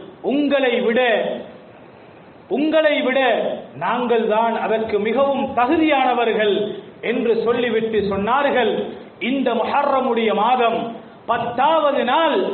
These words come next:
ஆஷுராவுடைய தினத்திலே நோன்பு நோட்பதை ஸல்லல்லாஹு அலைஹி வஸல்லம் அவர்கள் சுன்னத்தாக ஆக்கினார்கள்."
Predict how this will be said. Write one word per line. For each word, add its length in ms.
ஆஷுராவுடைய 880
தினத்திலே 600
நோன்பு 400
நோட்பதை 840
ஸல்லல்லாஹு 540
அலைஹி 100
வஸல்லம் 320
அவர்கள் 340
சுன்னத்தாக 840
ஆக்கினார்கள்." 640